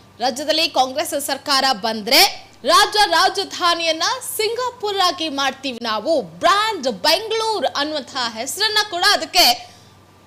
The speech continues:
ಆ, ಈಗ ನಾಮಕರಣ ಮಾಡಿದ್ದಾರೆ. ಬ್ರ್ಯಾಂಡ್ ಎಲ್ಲೆಲ್ಲಿದೆ, ಬೆಂಗಳೂರು ಎಲ್ಲೆಲ್ಲಿದೆ, ಕಸದ ರಾಶಿ ಎಲ್ಲೆಲ್ಲಿದೆ, ಏನಾಗ್ತಾ ಇದೆ ಅನ್ನುವಂತಹ ಅದ್ರ ಬಗ್ಗೆ ಸಹ ಜನರಿಗೆ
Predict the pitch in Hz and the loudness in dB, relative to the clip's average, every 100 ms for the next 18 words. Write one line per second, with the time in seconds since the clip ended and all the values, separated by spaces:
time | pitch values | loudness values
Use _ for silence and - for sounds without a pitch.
0 | 247 269 277 277 285 285 294 294 285 294 | 0 4 6 6 4 4 4 6 6 4
1 | 302 311 311 285 285 262 262 247 359 - | 2 0 0 0 0 2 2 0 -2 -8
2 | - - 180 175 302 359 392 330 - 262 | -20 -20 -10 0 4 6 4 0 -2 0
3 | 311 339 302 247 254 254 233 196 285 392 | 4 4 4 2 0 0 -4 -2 0 0
4 | 427 440 330 285 277 254 226 339 - 370 | 0 2 2 4 2 2 2 0 2 0
5 | 415 440 427 381 370 370 349 277 285 254 | 0 0 2 2 4 2 4 4 4 2
6 | 208 202 185 - - 277 381 415 440 - | 0 -2 -2 -6 0 4 6 6 4 4
7 | 403 370 311 254 220 202 160 - _ 311 | 4 6 6 4 2 0 -8 -18 _ -2
8 | 392 403 381 370 370 330 320 320 403 453 | 2 2 0 0 2 2 0 0 2 2
9 | 349 403 415 254 294 302 381 349 403 370 | 2 4 4 2 0 0 0 2 2 2